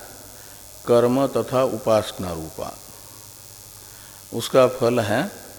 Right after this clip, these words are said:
सकाम भाव से करने से संसार, और पराविद्या का फल है ब्रह्म, उसे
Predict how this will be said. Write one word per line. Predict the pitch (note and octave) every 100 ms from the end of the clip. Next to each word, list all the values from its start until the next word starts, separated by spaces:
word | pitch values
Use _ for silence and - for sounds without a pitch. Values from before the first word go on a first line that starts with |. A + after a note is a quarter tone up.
| - - - - - - - - - - - -
सकाम | A#2+ B2+ B2 A#2+
भाव | A2 A2
से | A2+ A#2+
करने | A#2 A2 A2+ A2
से | -
संसार, | A2 B2+ B2+ - A#2 A#2+ E3 - - - - - - - - - - - -
और | A2 G#2+ G2+
पराविद्या | A#2+ B2 A#2+ A#2+ A2 A#2+ A2
का | B2+ C3
फल | B2 G#2+ G#2+
है | G#2 A2
ब्रह्म, | A2 C3 B2+ B2+ B2 - - - - - - - - - - - - - - - - -
उसे | A2+ - B2+ E2+ G2+